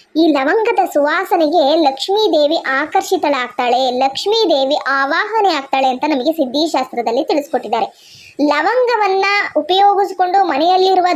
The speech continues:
ದಾರಿದ್ರ್ಯವನ್ನ ನಿವಾರಣೆ ಮಾಡ್ಕೊಳ್ಬೋದು, ಮನೆಯಲ್ಲಿರುವಂಥ ಕಷ್ಟಗಳನ್ನ ನಿವಾರಣೆ ಮಾಡ್ಕೊಳ್ಬೋದು, ಲಕ್ಷ್ಮೀ ದೇವಿಯನ್ನ ಆವಾಹನೆ ಮಾಡ್ಕೊಳ್ಬಹುದು. ಲಕ್ಷ್ಮಿ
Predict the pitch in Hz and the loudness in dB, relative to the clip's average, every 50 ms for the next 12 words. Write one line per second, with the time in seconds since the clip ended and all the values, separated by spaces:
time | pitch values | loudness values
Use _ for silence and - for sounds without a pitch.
0 | 269 247 240 247 247 262 311 349 302 302 392 381 370 349 349 349 339 320 320 330 | -2 -4 -4 -2 0 0 0 0 0 0 0 0 0 0 -2 -2 0 0 0 0
1 | 330 330 330 320 320 302 311 320 330 311 294 294 320 302 339 349 320 294 247 247 | -2 -2 -2 -2 -2 -2 -2 0 0 0 2 2 2 4 4 2 2 0 -2 -2
2 | 262 285 294 294 294 294 285 277 269 269 - 262 262 262 - 269 285 - - 427 | 0 0 2 2 2 2 2 2 0 -2 -2 -6 -6 -6 -6 -8 -8 -4 -2 0
3 | 392 415 415 392 403 381 381 349 349 339 339 339 339 330 330 320 320 330 339 330 | 0 0 0 0 0 0 0 0 0 0 -2 -4 -4 -4 -4 -4 -2 -2 -2 0
4 | 302 302 330 320 311 381 403 392 - - - - _ - 277 277 277 - 294 302 | 2 2 2 2 2 0 0 -2 -6 -14 -20 -18 _ -4 -4 -4 -4 -4 -2 -2
5 | 302 285 269 262 262 254 254 254 262 254 254 254 226 240 247 262 262 285 349 370 | -2 0 0 0 0 0 0 0 0 0 -2 -4 -4 -2 -2 -2 -2 -2 -4 -2
6 | 403 403 415 381 339 330 311 311 320 302 302 285 311 311 302 285 370 392 381 - | -2 -2 -2 -2 -2 -2 -2 0 0 0 2 2 2 0 2 2 0 -2 -2 -6
7 | - - _ - 269 285 320 339 339 330 - - 440 440 453 453 | -14 -20 _ -4 -2 -2 -2 -2 -6 -10 -10 -6 -4 -2 -2 -2